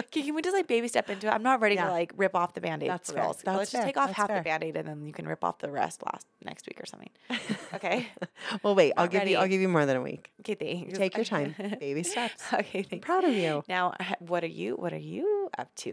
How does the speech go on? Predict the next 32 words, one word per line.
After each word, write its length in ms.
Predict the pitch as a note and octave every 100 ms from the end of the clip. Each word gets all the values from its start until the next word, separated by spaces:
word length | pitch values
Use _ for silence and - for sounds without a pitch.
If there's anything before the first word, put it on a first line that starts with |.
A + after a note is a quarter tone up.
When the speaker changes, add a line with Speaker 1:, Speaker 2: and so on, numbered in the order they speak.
| -
Speaker 1:
this 180 | -
week? 180 | - - -
What 140 | D#3+
do 40 | E3
you 40 |
have 200 | E3 E3
Speaker 2:
We 60 | F#4
Speaker 1:
to 60 |
Speaker 2:
are, 420 | F4 E4 E4 D#4
we 160 | B3+ C#4+
are 100 | D4
Speaker 1:
report? 260 | B3 - -
Speaker 2:
full 400 | - B3 B3 C4 -
on 640 | A3 A3 A3 A3 A3+ A3 -
packing 800 | - C4+ F4 - - C#3 D3 D#3 _ -
Speaker 1:
Are 120 | A#3+
you 180 | E4+ D#4
really? 280 | G3 G3 D#4
Speaker 2:
for 60 | A#3
our 120 | B3+ C4
trip. 40 |
Speaker 1:
Already? 220 | B3 G4 A#4 B4+
Speaker 2:
Yeah, 280 | C4+ F#4 C4+
yeah, 340 | G3+ A3 A#3
full 300 | - G#3 G#3
on. 260 | G#3 F#3 E3+
Speaker 1:
Do 120 | A3
you 60 | D4+
pack 360 | - A3+ D#4+ -
this 160 | D4
early? 320 | - C4+ E4 A#4+ B4+ _ _ _ -
Speaker 2:
I, 200 | D#3 F3+